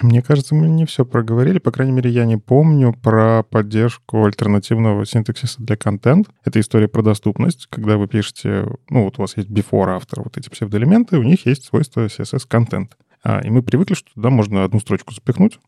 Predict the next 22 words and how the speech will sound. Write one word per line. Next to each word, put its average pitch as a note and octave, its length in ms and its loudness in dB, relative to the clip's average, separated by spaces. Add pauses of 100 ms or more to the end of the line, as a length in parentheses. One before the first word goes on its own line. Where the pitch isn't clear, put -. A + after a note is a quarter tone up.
(100)
ну, G#3+ 80 2
или D#3+ 220 -2
комбинировать G#2 580 0
эту - 160 -10
строчку - 400 -8
со - 160 -12
счетчиками, E3+ 680 0
если C3 200 0
вы A2+ 80 -2
там G#2+ 160 -4
сильно G#2 280 -2
упарываетесь, G2 640 -2
а, G2+ 140 0
атрибутами. A2+ 720 0 (100)
А A2+ 100 0
вот A2 240 0
через A2 280 -2
слэш - 420 -2 (280)
можно G#2 260 0
написать A2 600 -6
синтаксис, - 540 0
который A#2 1000 0